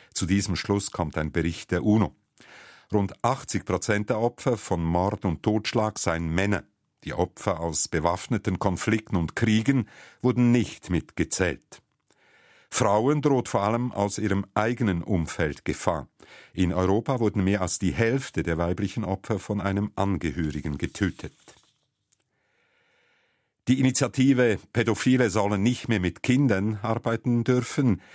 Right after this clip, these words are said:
schieße am Ziel vorbei. Diese Ansicht vertritt das Komitee Nein zur Pädophilie-Initiative,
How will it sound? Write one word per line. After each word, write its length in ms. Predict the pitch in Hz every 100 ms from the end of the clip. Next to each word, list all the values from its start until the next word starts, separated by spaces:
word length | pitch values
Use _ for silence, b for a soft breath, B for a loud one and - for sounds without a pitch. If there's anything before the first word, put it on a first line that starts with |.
| B B
schieße 540 | - - 117 107 - 113
am 180 | 107
Ziel 380 | - - 90 87
vorbei. 540 | - 123 110 117 78 - _ _ B B B B B -
Diese 240 | 113 117
Ansicht 480 | 113 131 147 131 -
vertritt 460 | 127 - 110 107 104
das 180 | -
Komitee 640 | - 98 87 - 113 117 95
Nein 460 | 82 92 101 113 110
zur 280 | - 104 92
Pädophilie-Initiative, 1700 | - 101 90 - 101 95 107 92 - 98 90 - 90 - 92 85 80